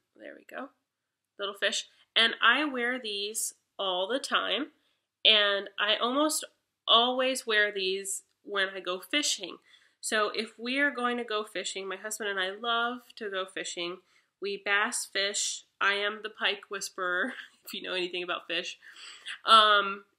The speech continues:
and, uh, and I bought my husband a fly fishing rod for Christmas so that we can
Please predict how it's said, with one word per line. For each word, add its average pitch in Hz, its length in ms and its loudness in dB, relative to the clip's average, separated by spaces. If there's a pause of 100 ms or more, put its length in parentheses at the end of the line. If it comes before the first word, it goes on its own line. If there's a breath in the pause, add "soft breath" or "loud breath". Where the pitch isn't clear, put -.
and, 208 800 8
uh, 185 640 2 (220)
and 196 400 0
I 202 140 2
bought 220 280 4
my 220 80 0
husband 220 460 -4
a 190 80 -6
fly 214 320 -2
fishing 214 420 -8
rod 175 360 0 (120)
for 185 160 -14
Christmas 208 580 -2
so - 240 -2
that 180 360 -4
we 202 120 -4
can 190 380 -4